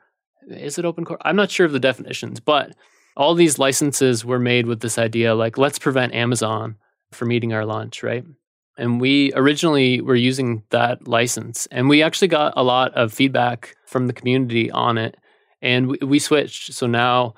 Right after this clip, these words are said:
we're using the Mozilla public license. So basically,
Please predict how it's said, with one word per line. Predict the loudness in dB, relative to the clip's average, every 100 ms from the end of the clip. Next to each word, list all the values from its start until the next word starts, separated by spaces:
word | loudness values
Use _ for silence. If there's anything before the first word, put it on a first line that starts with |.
| -20 -20 _ _
we're | -2
using | 0 0 0 -2 -2
the | -6
Mozilla | -6 -2 0 2 0 -2 _ _ _ _ _
public | -6 -4 -2
license. | -4 -4 -10 -10
So | -6 -4 -4
basically, | -4 -8 -6